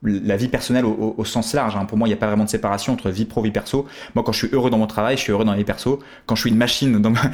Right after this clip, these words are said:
<laughs> dans mon travail, je suis une machine dans ma vie perso. Donc, tout ça, c'est lié, en fait. Donc, euh, concentrez-vous un maximum sur vos projets,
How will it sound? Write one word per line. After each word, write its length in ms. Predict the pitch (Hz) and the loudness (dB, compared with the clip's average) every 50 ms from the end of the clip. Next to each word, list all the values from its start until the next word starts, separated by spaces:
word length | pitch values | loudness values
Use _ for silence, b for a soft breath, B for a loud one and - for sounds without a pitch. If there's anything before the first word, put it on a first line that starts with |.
| 202 - | -4 -6
<laughs> 200 | - - - - | -6 -4 -2 -2
dans 80 | 117 | 0
mon 80 | 117 117 | 0 0
travail, 320 | 110 - 117 110 127 143 | 0 0 0 2 2 2
je 60 | 139 | 0
suis 100 | - 117 | 2 2
une 60 | 107 110 | 2 2
machine 260 | 117 117 - 143 131 | 2 2 2 0 2
dans 60 | 117 | 2
ma 60 | 110 | 2
vie 100 | 110 107 | 2 2
perso. 240 | 104 107 - - 151 | 0 0 0 0 0
Donc, 160 | 131 113 110 | 0 0 -2
tout 80 | - - | -2 -2
ça, 100 | - - | -2 0
c'est 140 | - 143 123 | 0 0 0
lié, 160 | 123 147 156 | 2 2 2
en 80 | 139 | 0
fait. 340 | - - 135 143 - - B B B B B B B B B | 0 0 -2 -2 -4 -8 B B B B B B B B B
Donc, 240 | 107 110 107 107 110 | 0 0 0 2 2
euh, 240 | 101 98 98 95 | 2 2 2 2
concentrez-vous 460 | 95 - - 147 180 170 165 160 151 127 | 0 0 -2 -2 0 0 0 2 2 2
un 20 | |
maximum 580 | 135 165 - - - - 156 160 151 127 104 104 B B B | 2 2 0 -2 -2 0 2 2 2 2 0 -2 B B B
sur 220 | B - - 151 139 | B -4 0 0 0
vos 80 | 143 | 0
projets, 560 | 139 - - 131 120 117 131 143 160 170 - | 0 0 0 0 2 2 2 0 0 -2 -4